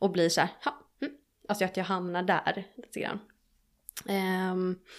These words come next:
och de är väldigt mycket för att tipsa och ge råd. Det är väldigt mycket så här, "Ja, men jag har sett det här, jag har läst det här, jag har testat det här. Och eftersom det här funkade för mig, då funkar det för alla." Så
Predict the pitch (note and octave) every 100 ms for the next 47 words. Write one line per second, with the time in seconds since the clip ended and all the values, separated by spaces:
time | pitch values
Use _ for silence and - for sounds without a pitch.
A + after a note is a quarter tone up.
0 | - - - A3 B3+ B3 G#3+ G3 F3+ G3
1 | F#3 - - F#3 F#3 - - G#3+ - -
2 | F3 F#3 F3+ F3+ - G#3 G3+ - _ _
3 | _ - - G#3+ A3+ G#3 F#3+ F3+ F#3+ G3
4 | - - - C4+ C#4+ C#4+ D#4 D#4 D4+ C#4
5 | G#3 - G3 F3 F3+ F#3 A#3 C4 B3 G3+
6 | F3 - F3+ F#3 E3+ F#3 B3 C4+ A#3 G#3+
7 | G#3 - F3 F#3 F3+ E3 - - - -
8 | G#3+ G#3 G3+ G3+ - G#3 G#3+ A3 A3 A3
9 | B3 B3+ G#3 F#3 F#3 F#3 G#3+ F3 - G#3
10 | G#3+ A3 F#3 F#3 F3+ E3+ E3 - E3+ E3+
11 | E3+ - - _ _ _ _ - - B3+
12 | -